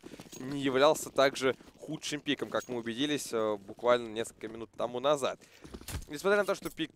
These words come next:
команды Эгоу, датчане могут преподнести множество сюрпризов, ведь, э, датские коллективы всегда славились своей игрой на Д-Трейне и на Д-Нюке. Так что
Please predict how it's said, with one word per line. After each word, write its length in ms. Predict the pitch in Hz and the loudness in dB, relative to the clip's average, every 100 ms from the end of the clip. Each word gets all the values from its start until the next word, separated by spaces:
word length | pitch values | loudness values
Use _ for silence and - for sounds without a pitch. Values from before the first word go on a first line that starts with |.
| - | -2
команды 560 | 131 131 131 131 123 | 0 2 2 2 0
Эгоу, 680 | 135 - 143 190 208 139 113 | -2 -2 2 4 4 0 -2
датчане 600 | 104 110 - 165 180 160 | 0 -2 0 0 0 -2
могут 280 | 135 160 151 | -6 -6 -6
преподнести 540 | - - 123 127 - | -10 -12 -8 -8 -8
множество 380 | 127 151 190 - | -4 -2 -4 -6
сюрпризов, 440 | - 139 127 104 95 | -4 -2 -2 -4 -6
ведь, 220 | 117 - - - - | -10 -10 -20 -20 -14
э, 260 | - 113 113 | -2 2 4
датские 320 | 113 180 - | 4 2 0
коллективы 400 | 127 131 - 156 | -8 -8 -6 -6
всегда 280 | 131 131 156 | -6 -4 -2
славились 340 | 165 131 120 95 | 0 0 0 -4
своей 240 | - 101 | -4 -2
игрой 220 | 101 101 | 0 -2
на 160 | 95 87 | -4 -8
Д-Трейне 640 | 90 - 143 180 180 170 - | -10 -4 0 0 0 -6 -8
и 140 | - 127 | -10 -8
на 200 | 110 104 | -4 -6
Д-Нюке. 680 | 101 104 101 98 - 87 82 _ _ _ _ _ _ _ _ | -4 -6 -6 -14 -8 -8 -8 _ _ _ _ _ _ _ _
Так 120 | - - | -14 -10
что 300 | - 95 | -8 -8